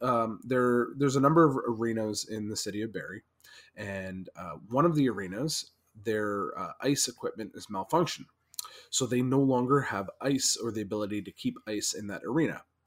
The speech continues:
So the arena where we're supposed to have the event, they need to leave the ice in longer now, which will coincide with our event.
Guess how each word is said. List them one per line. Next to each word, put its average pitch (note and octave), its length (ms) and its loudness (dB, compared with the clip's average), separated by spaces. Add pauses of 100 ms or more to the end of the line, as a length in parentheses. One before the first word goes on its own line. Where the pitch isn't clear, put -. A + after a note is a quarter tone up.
(440)
So A#2 300 4
the A2+ 160 0
arena A#2+ 320 0
where A2 180 -2
we're G2 160 -4
supposed - 440 -2
to E3 60 -2
have B2+ 180 -2
the A2 120 0
event, F2+ 560 -6
they A#2 200 -2
need A#2+ 220 0
to A#2+ 80 -6
leave G#2+ 260 -6
the - 120 -10
ice G2 340 -4
in G#2 260 -8
longer E3 340 2
now, G2 420 -2 (460)
which - 280 -6
will A2 200 0
coincide A#2 680 -2
with D#3 260 -2
our G#2 180 -2
event. A3 500 0